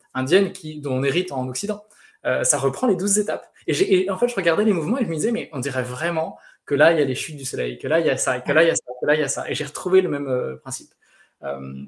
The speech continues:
pareil, dans le Qigong, euh, euh, des douze éléments, euh, chez les Chinois, euh, ça reprend le zodiaque, euh,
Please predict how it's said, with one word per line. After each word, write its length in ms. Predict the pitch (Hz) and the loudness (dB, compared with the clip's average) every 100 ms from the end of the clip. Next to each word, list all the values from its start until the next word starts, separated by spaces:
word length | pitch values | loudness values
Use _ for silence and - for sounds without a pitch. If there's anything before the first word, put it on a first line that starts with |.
| - | -6
pareil, 320 | 139 151 202 | -2 2 2
dans 100 | 160 | 2
le 100 | 139 | -2
Qigong, 440 | 131 147 165 160 143 | -4 -4 0 0 0
euh, 300 | 131 127 127 _ _ - | 0 -2 -6 _ _ -10
euh, 240 | 127 127 | -4 -2
des 140 | 127 127 | -4 -8
douze 260 | 156 147 | -8 -2
éléments, 380 | 143 135 160 156 | -2 0 -2 -2
euh, 60 | 131 | -2
chez 140 | - | -6
les 80 | 123 | -10
Chinois, 460 | - 127 196 247 - - | -8 -4 -2 -4 -10 -4
euh, 60 | 139 | 0
ça 140 | 135 | 2
reprend 240 | 131 - 202 | 0 -2 -2
le 80 | |
zodiaque, 400 | 151 156 190 190 | -2 0 -2 -2
euh, 380 | 156 143 139 139 | -2 -2 -4 -10